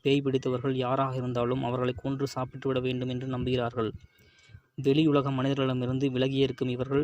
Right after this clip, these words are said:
சந்தேகத்திற்கிடமாக யாராவது வந்தால் கொன்று உணவாக்கிக் கொள்கின்றார்கள். இந்த பழங்குடி மக்கள் மனித மாமிசத்தின் சுவை காட்டுப்பன்றி அல்லது ஈமு கோழி போல இருக்கும் என்கின்றார்கள்.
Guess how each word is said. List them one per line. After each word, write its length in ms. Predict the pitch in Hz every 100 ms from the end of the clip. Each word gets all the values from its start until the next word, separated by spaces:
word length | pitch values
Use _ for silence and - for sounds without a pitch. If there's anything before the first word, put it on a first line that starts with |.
| -
சந்தேகத்திற்கிடமாக 960 | - 131 139 143 139 - 131 131 120 135
யாராவது 380 | 123 131 131
வந்தால் 320 | 123 123 127 139
கொன்று 360 | - 135 135 139
உணவாக்கிக் 480 | 127 131 135 131 131
கொள்கின்றார்கள். 680 | 131 127 120 117 110 117 98 101 _ _ _ _ -
இந்த 140 | 143 135
பழங்குடி 380 | 139 139 147 143
மக்கள் 320 | 135 131 147
மனித 320 | 131 139 143
மாமிசத்தின் 540 | 135 131 135 127 131
சுவை 280 | 123 - 139 135 _ _
காட்டுப்பன்றி 680 | - 135 131 143 135 131 139
அல்லது 320 | 131 131 131
ஈமு 260 | 131 139 143
கோழி 240 | 135 139 131
போல 220 | - 135
இருக்கும் 280 | 131 127 135
என்கின்றார்கள். 680 | 127 127 123 120 117 123